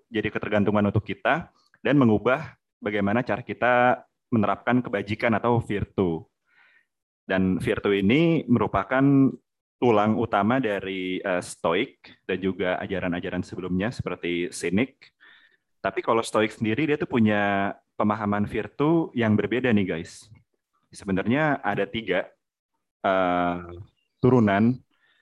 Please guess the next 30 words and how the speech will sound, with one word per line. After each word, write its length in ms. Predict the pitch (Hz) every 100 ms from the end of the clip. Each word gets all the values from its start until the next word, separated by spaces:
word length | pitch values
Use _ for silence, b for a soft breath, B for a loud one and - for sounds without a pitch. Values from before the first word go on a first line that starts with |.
| _
dari 220 | _ 98 110
permasalahan, 1120 | 104 98 - 95 90 - 95 107 113 110 - _ _
eh, 280 | - 101 95
dunia 400 | 92 101 90 90 110
menurut 260 | 104 95
kaum 220 | - 90
Stoik 460 | 90 - 82 98 - _ B B _
yang 160 | - 104
nantinya 380 | 92 92 95 110
menjadi, 460 | 92 82 90 113 113 117
eh, 580 | - 90 87 87 87 85 82
sumber 460 | - - 98 95 110
dari 320 | 92 98 117
virtu-virtu 720 | 117 - 101 104 98 101 123
yang 160 | 123 110
memang 280 | 90 98 120
dipercaya 380 | 101 - - 104
sama 180 | 92
Stoik. 400 | 90 - 85 90 - _ _ _ _ _ _
Stoik 300 | - 110 127
ini 80 | 156
yakin 300 | 107 160 135
kalau 160 | 104
misalkan 320 | 98 104 139 120
ada 160 | 98
tiga 480 | 101 101 87 92 - _
permasalahan 480 | - 95 90 92 92
dunia, 380 | 90 85 95 -
yaitu 380 | 90 85 92 90
fisik, 460 | 92 - 107 -